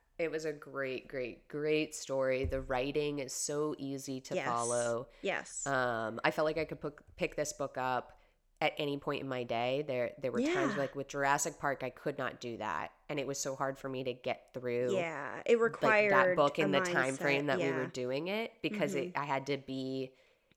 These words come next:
Speaker 1: able to, like, kind of pick up knowledge. It's like being in the mindset of
Speaker 2: Mm-hmm.
Speaker 1: studying versus
Speaker 2: Yeah,
Speaker 1: reading.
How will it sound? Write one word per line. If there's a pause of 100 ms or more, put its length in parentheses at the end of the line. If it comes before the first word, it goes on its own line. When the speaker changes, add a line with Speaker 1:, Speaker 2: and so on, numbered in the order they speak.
Speaker 1:
able
to,
like,
kind
of
pick
up
knowledge.
It's
like
being
in
the
mindset
of
Speaker 2:
Mm-hmm.
Speaker 1:
studying
versus
Speaker 2:
Yeah,
Speaker 1:
reading.